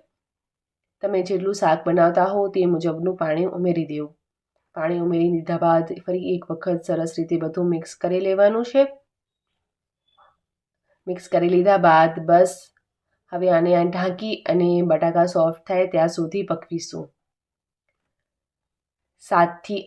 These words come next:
આઠ મિનિટ પછી તમે જોશો તો પાણી જે છે એ બધું શોષાઈ ગયું છે અને બટેકા પણ ખૂબ સરસ રીતે રંધાઈ ચૂક્યા છે.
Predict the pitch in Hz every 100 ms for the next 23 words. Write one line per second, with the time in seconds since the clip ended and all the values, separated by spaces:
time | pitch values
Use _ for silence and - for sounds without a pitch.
0 | - 170 190 - 180 175 170 175 180 180
1 | - 185 170 170 170 175 165 175 170 175
2 | 165 - 170 165 170 170 170 180 185 185
3 | 196 185 190 170 165 165 202 202 202 202
4 | 190 185 185 175 185 190 196 180 196 -
5 | - 175 170 165 160 170 170 160 175 175
6 | - 180 - 180 165 175 175 160 180 175
7 | 170 175 170 175 180 - 180 180 220